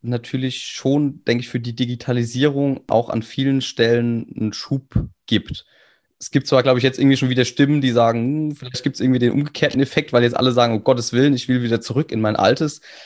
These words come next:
Aber ich denk, grad im Bau, wo wir doch, sag ich mal, sehr, sehr weit zurück waren,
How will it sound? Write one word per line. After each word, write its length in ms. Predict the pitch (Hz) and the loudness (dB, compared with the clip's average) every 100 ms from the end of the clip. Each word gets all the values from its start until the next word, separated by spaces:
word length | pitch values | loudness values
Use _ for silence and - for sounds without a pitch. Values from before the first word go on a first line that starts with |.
| - | -4
Aber 200 | 110 120 | 2 4
ich 160 | 120 135 | 4 2
denk, 320 | 127 - - | 2 0 -4
grad 240 | 120 139 | -2 2
im 160 | 131 120 | 2 4
Bau, 260 | 113 131 120 | 4 4 2
wo 80 | |
wir 100 | 117 | 2
doch, 280 | 110 120 - - | 2 0 -6 -6
sag 220 | 110 104 | -2 0
ich 80 | - | 0
mal, 140 | 101 | -2
sehr, 300 | - 120 131 | 2 4 4
sehr 220 | 113 107 | 4 2
weit 260 | 101 107 - | 2 0 -2
zurück 400 | - 110 117 - | -8 -6 -6 -4
waren, 320 | 110 117 123 | -2 -2 -4